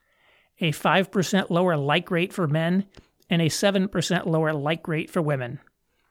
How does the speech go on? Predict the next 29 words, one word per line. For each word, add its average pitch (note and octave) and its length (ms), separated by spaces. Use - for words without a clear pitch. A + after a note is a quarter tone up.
A F3+ 80
photograph F3 560
with D3+ 140
a C#3+ 40
dog D#3+ 500
increases F3+ 600
your C3+ 100
like C3 260
rate - 300
by - 120
twenty F#3+ 380
percent G3+ 380
for F#3+ 100
men D3 340
and D#3+ 160
three D#3 200
percent D3+ 400
for E3+ 120
women. C3 320
One C#4+ 180
of C#4 100
the G#3+ 80
keys G3 400
is D#3 100
how F3 160
attractiveness D#3 800
varies F3 480
by D3+ 240
age. D3+ 520